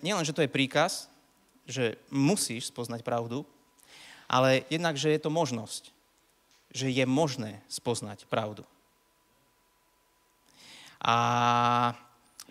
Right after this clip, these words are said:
je to možné. <laughs> A ako k nám Boh hovorí? A ja si myslím, že jedna z vecí,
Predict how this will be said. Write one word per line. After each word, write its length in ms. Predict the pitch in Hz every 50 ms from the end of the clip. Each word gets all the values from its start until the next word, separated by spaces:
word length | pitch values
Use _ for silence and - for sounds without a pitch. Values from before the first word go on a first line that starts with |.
| _ _ _ _ _ _ _ _ _ _ _ _ _ _ _ _ _ _ _ _ - _ _ _ _ _ _ _ _ _ _ _ _ - - _ _ _ _
je 220 | - 120 131 135
to 100 | 131 - 117
možné. 360 | 107 104 - - 104 98 - - - - - - - -
<laughs> 440 | 139 143 147 - - - 127 - - - - - - - - - - - - - - - - _ _ _ _ _ _ _ _ _ _ _ _ _ _ _ _
A 400 | _ - 135 127 131 131 123 131 - - 175 190
ako 160 | - - -
k 80 | -
nám 160 | 170 170 160 156
Boh 160 | 143 147 135
hovorí? 400 | 143 147 135 135 123 110 101 101 - - - _ _ _ _ _ _ _ _ _ _ _ _ _ _ _ _ _ _ - - - _
A 160 | - 127 123 120
ja 80 | 135 196 -
si 80 | -
myslím, 320 | 226 208 196 - 196 190 165
že 160 | 156 170 156
jedna 320 | 147 156 202 202 196 170
z 80 | 143 127
vecí, 420 | 123 127 175 185 - - 156 143